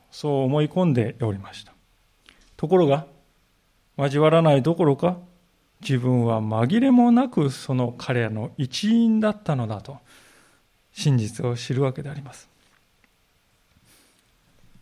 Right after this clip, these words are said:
この衝撃的な体験が、モーセの人生観にどれだけ甚大な影響を与えたかというのは、想像に難くないと思いますね。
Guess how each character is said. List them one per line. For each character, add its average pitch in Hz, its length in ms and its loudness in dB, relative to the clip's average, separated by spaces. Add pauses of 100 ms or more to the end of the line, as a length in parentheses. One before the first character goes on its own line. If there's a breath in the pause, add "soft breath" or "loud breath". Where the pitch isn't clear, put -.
(480)
こ 151 100 2
の 165 220 4
衝 147 220 2
撃 147 220 0
的 151 120 0
な 143 160 2
体 147 200 2
験 151 220 2
が、 160 360 0 (400 soft breath)
モ 151 140 8
ー - 0 -
セ 156 120 4
の 139 120 4
人 147 180 4
生 156 200 2
観 143 160 4
に 139 120 2
ど 156 140 -2
れ 254 120 -4
だ 240 140 -4
け 170 140 4
甚 135 320 2
大 135 180 6
な 127 80 4
影 135 160 2
響 135 160 0
を 127 60 4
与 127 140 -4
え 151 60 -2
た 151 120 -4
か 147 140 -4
と 139 100 -2
い 151 80 0
う 165 40 0
の 165 100 0
は、 120 200 0 (320 loud breath)
想 143 220 2
像 135 160 2
に 127 100 2
難 - 260 -2
く 127 120 -2
な 127 200 4
い 117 120 0
と 120 120 -10
思 113 140 -6
い 101 60 -8
ま 101 160 -14
す - 100 -20
ね。 170 160 -12